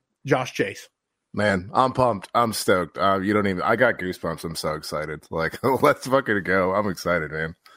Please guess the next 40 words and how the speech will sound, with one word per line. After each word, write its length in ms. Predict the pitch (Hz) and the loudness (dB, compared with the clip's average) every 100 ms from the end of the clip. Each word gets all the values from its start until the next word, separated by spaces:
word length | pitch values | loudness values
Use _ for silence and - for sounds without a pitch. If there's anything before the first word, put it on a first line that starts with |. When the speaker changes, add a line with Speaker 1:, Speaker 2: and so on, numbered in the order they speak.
| - | -2
Speaker 1:
I 100 | 196 | 0
love 240 | 196 220 208 | 4 4 4
it, 100 | 143 | 4
brother, 220 | 151 160 | 4 6
man. 220 | 160 170 | 4 2
I, 80 | 185 | 2
I, 20 | |
I 160 | 226 240 | 2 4
Speaker 2:
Yeah. 140 | - | 2
Speaker 1:
did, 220 | 208 240 - | 2 0 0
we 100 | 196 | 2
did. 220 | 208 254 196 | 4 6 4
I 80 | |
did 160 | 190 220 | 4 4
have 140 | 220 | 2
to 100 | 220 | 0
delay 300 | 190 185 208 | 0 4 6
it 100 | 214 | 4
one 160 | 185 214 | 2 0
time, 360 | 202 196 208 175 | 2 2 2 2
and, 180 | 175 165 | 0 4
Speaker 2:
Yeah. 140 | 208 | 4
Speaker 1:
and 140 | 98 165 _ - | 4 -2 _ 2
just, 240 | 202 - | 2 4
just 240 | 185 240 | 2 2
through 120 | 247 226 | 2 0
scheduling 460 | - 220 190 214 196 | 2 2 2 2 4
and 60 | |
all 160 | 165 185 | 2 4
that 160 | 196 165 | 2 4
stuff 240 | 196 185 | 2 2
and 80 | 170 | 4
the 40 | |
way 160 | 165 180 | 6 6
the 160 | 175 175 | 6 4
internet 280 | 180 180 | 4 2
works 300 | 170 165 165 | 2 0 0
and, 100 | 160 | -2
and 180 | 151 151 | -4 0
life. 440 | 151 156 135 127 | 2 4 2 -4